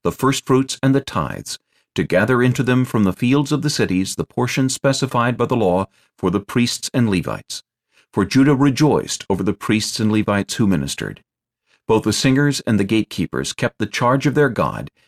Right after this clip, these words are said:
and the charge of the purification, according to the command of David and Solomon his son. For in the days of David and Asaph of old, there were chiefs of the singers and songs of praise and thanksgiving to God.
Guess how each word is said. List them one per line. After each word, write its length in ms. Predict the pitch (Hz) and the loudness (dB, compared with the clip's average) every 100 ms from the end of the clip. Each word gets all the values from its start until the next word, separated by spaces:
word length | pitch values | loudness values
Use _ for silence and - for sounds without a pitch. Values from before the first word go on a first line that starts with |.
| - | -8
and 100 | 82 | -4
the 80 | 76 | -2
charge 420 | - 117 113 113 | -2 0 0 0
of 100 | 120 | -2
the 80 | 123 | -4
purification, 840 | - 107 104 104 - 80 - 55 - _ _ 95 | 2 2 2 -2 -4 -4 -4 -8 -12 _ _ -14
according 480 | - 127 120 127 127 | -4 0 2 2 2
to 80 | |
the 120 | 104 98 | 0 0
command 420 | 92 90 110 117 | 0 2 2 0
of 140 | 78 | 0
David 400 | 95 107 131 - - | 0 2 0 -4 -6
and 140 | 71 | -6
Solomon 440 | - 98 104 107 98 | -4 -2 0 0 0
his 160 | 92 | -2
son. 360 | - 69 50 52 _ _ _ _ _ _ | -4 -6 -6 -14 _ _ _ _ _ _
For 140 | - 110 | 0 4
in 80 | 113 | 4
the 60 | |
days 340 | 107 127 147 139 | 4 4 4 2
of 140 | 92 | 2
David 400 | 113 127 143 131 | 2 2 0 -2
and 160 | - 87 | -2 -2
Asaph 400 | 117 131 131 131 | 0 0 0 0
of 120 | 127 107 | 0 2
old, 300 | 85 73 80 _ _ - | 2 0 -4 _ _ -2
there 120 | 95 | 0
were 120 | 95 | 0
chiefs 440 | - - 151 - | 0 2 2 2
of 120 | 156 139 | 0 0
the 80 | |
singers 540 | 143 131 78 52 64 - | 0 0 0 -4 -8 -4
and 160 | 87 90 | -2 0
songs 400 | - 127 131 127 | 0 2 2 2
of 160 | 127 | -2
praise 380 | - 127 123 127 | 0 2 2 2
and 160 | 127 120 | 0 0
thanksgiving 560 | 123 110 - 113 101 | 0 -2 -2 0 2
to 100 | 101 | 0
God. 420 | 90 80 57 50 | 0 -2 -2 -8